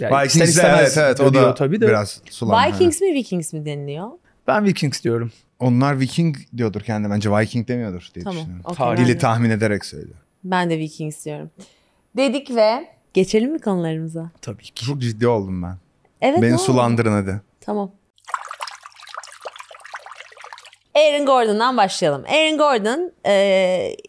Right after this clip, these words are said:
Speaker 3: geçen senenin, yani son sezonun şampiyonu, Denver Nuggets oyuncusu Christmas döneminde bir saldırıya uğruyor. Köpek saldırısına. Köpeğinin saldırısına.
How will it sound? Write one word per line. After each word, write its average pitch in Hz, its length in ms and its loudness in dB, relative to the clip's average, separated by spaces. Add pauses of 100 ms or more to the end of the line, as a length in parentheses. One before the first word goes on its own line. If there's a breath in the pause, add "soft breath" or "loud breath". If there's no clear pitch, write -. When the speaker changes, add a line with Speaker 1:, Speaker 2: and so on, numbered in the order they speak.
(240)
Speaker 3:
geçen 247 300 0
senenin, 180 600 0
yani 156 200 -2
son 220 200 0
sezonun 165 360 0
şampiyonu, 190 800 -2
Denver 220 280 -2
Nuggets 165 280 -8
oyuncusu 247 680 -4
Christmas 269 460 -2
döneminde 247 640 0 (320 loud breath)
bir 311 120 2
saldırıya 302 520 0
uğruyor. 170 420 0 (1000)
Köpek 277 300 0
saldırısına. 139 680 -2 (280)
Köpeğinin 220 400 0
saldırısına. 135 720 -6